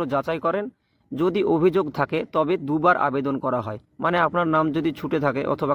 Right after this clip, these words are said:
কারোর নাম যদি ছুটে থাকে তাহলে আবার অভিযোগ করতে পারেন, আপনার নাম সেখানে আবার অ্যাড করা হবে। বর্তমান ভোটার তালিকা সাময়িকভাবে ফ্রিজ করা হয়। প্রয়োজনীয় নথি, ভোটার আইডি কার্ড, প্যান কার্ড, পাসপোর্ট, জন্ম সার্টিফিকেট অথবা স্কুল সার্টিফিকেট, স্থায়ী ঠিকানার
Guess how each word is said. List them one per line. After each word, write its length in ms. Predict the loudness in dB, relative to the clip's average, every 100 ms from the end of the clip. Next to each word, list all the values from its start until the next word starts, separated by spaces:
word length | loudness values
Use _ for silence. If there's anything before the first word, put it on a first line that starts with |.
| 2
কারোর 200 | 2 2
নাম 80 | 0 -2
যদি 120 | -4 -6
ছুটে 180 | -6 -4
থাকে 160 | -4 -6 -10 _ -2
তাহলে 160 | 2 4 4
আবার 160 | 2 0
অভিযোগ 260 | -2 -2 -4 -6
করতে 200 | -8 -2
পারেন, 160 | -2 0
আপনার 300 | -4 -2 -2 -2
নাম 100 | -4 -6
সেখানে 240 | -6 -4 -4
আবার 160 | -2 -2
অ্যাড 180 | -2 -2 -4
করা 140 | -6 -6
হবে। 140 | -8 -12 _ _ _
বর্তমান 420 | 0 2 4 2 2
ভোটার 240 | 2 2 2 0
তালিকা 240 | 0 -2
সাময়িকভাবে 560 | -2 0 0 -2 -2 -2 -4
ফ্রিজ 200 | -8 -2
করা 160 | 2 2
হয়। 160 | 2 -2 -10 _ _
প্রয়োজনীয় 420 | -2 2 4 2 0
নথি, 280 | -2 -2 -4 -2
ভোটার 360 | 0 2 2 4
আইডি 240 | 2 0 0
কার্ড, 240 | 0 -2 -4 _ _ _ 0
প্যান 160 | 0 2
কার্ড, 200 | 2 2 2
পাসপোর্ট, 500 | 0 0 -2 -2 -2 -4 -16 -20 -10
জন্ম 260 | -2 0 2 0
সার্টিফিকেট 360 | -2 0 0 0
অথবা 180 | 0 0 -2
স্কুল 180 | -4 -2 0
সার্টিফিকেট, 460 | 0 -2 -2 -4 -4 -8
স্থায়ী 280 | -2 0 0 0
ঠিকানার 340 | 0 0